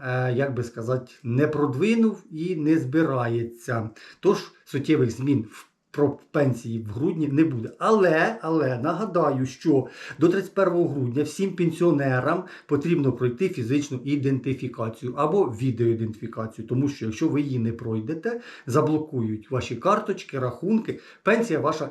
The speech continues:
ніде не дінеться, вона залишиться, але вам дуже буде тяжко це все відновити. Надо буде дуже обійти багато інстанцій,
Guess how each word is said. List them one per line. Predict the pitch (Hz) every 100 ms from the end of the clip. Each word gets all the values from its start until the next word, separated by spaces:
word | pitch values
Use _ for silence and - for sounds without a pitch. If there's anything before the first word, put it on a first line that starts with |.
| 123
ніде | 139 156 143 165
не | 185
дінеться, | 160 131 127 120 120 170 185 202 -
вона | 139 147 135
залишиться, | 113 107 107 110 156 160 220 220 - 131
але | 131 135 135
вам | 123 127 117
дуже | 135 190 175 175 120
буде | 113 127 110
тяжко | 98 - 147 180 - 190
це | 185 123
все | - 151 156 131
відновити. | 135 135 120 104 95 127
Надо | 147 127
буде | 110 113 117 - - -
дуже | 131 165 139
обійти | - 113 117 113
багато | 98 143 160 131 104 110 - _
інстанцій, | 160 160 156 - 220 226 220 208 - 190 196 185